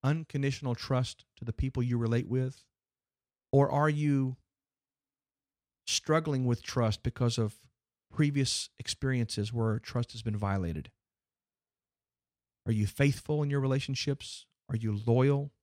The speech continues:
Are you committed? Are you willing to give of who you are so that someone else can benefit?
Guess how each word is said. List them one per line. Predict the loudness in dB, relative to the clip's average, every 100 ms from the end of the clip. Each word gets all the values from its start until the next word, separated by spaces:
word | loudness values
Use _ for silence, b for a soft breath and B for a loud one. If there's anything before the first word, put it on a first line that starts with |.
| _ _ _ _ _ -4
Are |
you | -2
committed? | -2 -2 2 4 2 0 -6 _ _ _ _ _ _ _ _ _ _ _
Are | -4
you | -2 0
willing | 2 0 -2
to | -4
give | -4 0 2 0
of | -4 -4
who | -4
you | -2 0 0
are | 2 0 -2
so | -4
that | -2
someone | -2 0 0
else | 0
can | 0
benefit? | 2 2 0 -2 -4